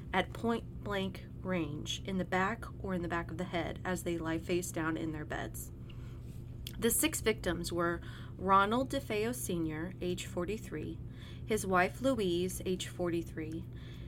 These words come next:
and their four children, Dawn, age eighteen, Allison, age thirteen, Mark, age twelve, and John, age nine.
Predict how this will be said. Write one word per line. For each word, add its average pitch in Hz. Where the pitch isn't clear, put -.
and 180
their 185
four 226
children, 160
Dawn, 196
age 202
eighteen, 180
Allison, 226
age 196
thirteen, 175
Mark, 214
age 202
twelve, 175
and 180
John, 170
age 165
nine. 156